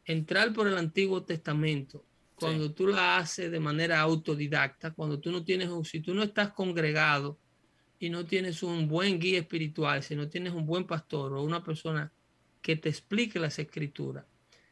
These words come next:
Speaker 1: y tú lees la, la Biblia de forma secular solamente para saber lo que hay en ella,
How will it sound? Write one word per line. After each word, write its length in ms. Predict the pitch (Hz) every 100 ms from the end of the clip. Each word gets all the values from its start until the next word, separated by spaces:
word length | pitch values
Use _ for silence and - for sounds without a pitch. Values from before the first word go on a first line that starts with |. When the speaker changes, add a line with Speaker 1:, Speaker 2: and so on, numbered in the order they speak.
| _ _
Speaker 1:
y 120 | 160 156
tú 180 | - 196
lees 320 | 180 185 202
la, 140 | 170
la 320 | 160 175 151
Biblia 500 | 143 180 208 160 143
de 140 | 143 135
forma 500 | - 170 185 170 156
secular 720 | - 156 - 151 160 170 156
solamente 520 | 156 139 143 165 165
para 200 | 160 135
saber 260 | - 147 170
lo 140 | 151
que 80 | 160
hay 100 | 165
en 120 | 156
ella, 300 | 143 139 147